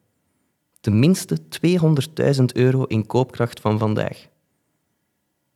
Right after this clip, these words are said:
Zo zie je dat er van meerdere Antwerpse schildersfamilies,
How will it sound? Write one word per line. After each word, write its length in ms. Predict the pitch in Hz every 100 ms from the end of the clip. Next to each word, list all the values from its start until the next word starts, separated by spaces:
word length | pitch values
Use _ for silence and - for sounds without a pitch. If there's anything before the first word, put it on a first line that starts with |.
| _ _ _ _
Zo 200 | - 156
zie 160 | 156 147
je 200 | 170 -
dat 160 | 120 120
er 80 |
van 220 | 113 104 98
meerdere 400 | 123 160 143 131
Antwerpse 500 | 139 139 127 117 -
schildersfamilies, 960 | - 156 156 - - 73 170 - -